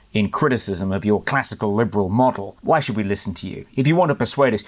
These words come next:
you need to take the conversation forward. You need to take on board our critique, and you need to come up with a sophisticated, persuasive reply. Where are we gonna find those sophisticated arguments that are gonna persuade these radical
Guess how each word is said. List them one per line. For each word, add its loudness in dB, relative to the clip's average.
you -6
need 0
to -4
take 0
the -6
conversation 0
forward. 0
You 0
need 4
to -8
take 0
on 2
board 2
our 4
critique, -2
and 2
you 4
need 4
to 2
come -2
up 0
with 0
a 4
sophisticated, -2
persuasive 0
reply. -2
Where 4
are 4
we 2
gonna 2
find 0
those 4
sophisticated 0
arguments 2
that 0
are -2
gonna 2
persuade 2
these 0
radical 0